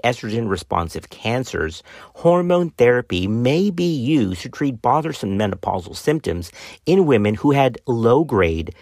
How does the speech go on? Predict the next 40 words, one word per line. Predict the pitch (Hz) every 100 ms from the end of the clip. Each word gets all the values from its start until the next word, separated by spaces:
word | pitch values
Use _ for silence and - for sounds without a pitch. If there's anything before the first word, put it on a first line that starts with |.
| _
stage | - - - 156 165 160
one | 127 98 82 82 - _ _ -
endometrial | 175 170 151 135 143 135 - 92
cancer | - - 170 165 - 90 - -
after | 123 127 139
hysterectomy. | 120 120 - 156 175 - 85 82 _ _
Is | 135
that | 180 202
wild | 98 87 92
or | 92
what? | 101 151 90 -
I |
mean, | 117 107
I | 165
learned | 127 104 95
previous | - 135 107 98
history | 117 - 98
of |
endometrial | 95 92 90 - 110
cancer. | - 107 98 78
That's | 95
forever | - 117 120 113 85
no-go | 87 98 98 101 131 92
for | 104
hormone | 92 87 101
therapy. | 95 123 156 - - - - - - -
But | 127
that's | 156 -
why | 165
we're | 160
doing | 127 127 160
this | 160
podcast. | - 139 190 - - -
Information, | 123 139 165 131 151 - 151
as | - 101
we | 110 113 110 104
say | - 113
in | 131
our | 131
tagline, | 107 131 165 135 85 92